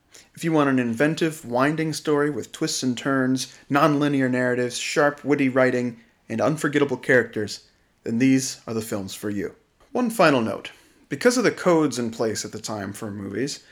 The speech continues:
these films are filled with subtext and innuendo, um, discussing topics that are overtly portrayed nowadays, but the filmmakers of the time were limited by what they could show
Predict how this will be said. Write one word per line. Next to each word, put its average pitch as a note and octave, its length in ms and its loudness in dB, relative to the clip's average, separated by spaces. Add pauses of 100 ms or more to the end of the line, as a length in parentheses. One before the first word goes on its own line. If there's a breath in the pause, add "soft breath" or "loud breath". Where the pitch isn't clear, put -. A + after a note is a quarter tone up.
(640 loud breath)
these A#3+ 280 0
films B2+ 400 0
are A#2+ 120 4
filled D#3 340 -2
with B2+ 100 -4
subtext F#3 680 -2
and D#3 100 -2
innuendo, C#3 800 -2 (460)
um, - 560 -16
discussing F3+ 440 -2
topics E3+ 500 -2
that C3 120 0
are A#2+ 260 -2 (380)
overtly D3+ 480 -2
portrayed A2+ 500 -4
nowadays, G#2+ 600 -2
but A2+ 220 -12
the - 100 -16
filmmakers F3+ 420 -4
of C3+ 80 -6
the B2+ 80 -6
time D#3 320 -2
were C3+ 100 -2
limited C#3 600 0
by A#2 100 -2
what A#2+ 220 -2
they B2 100 -2
could D#3 260 -4
show A2 440 -4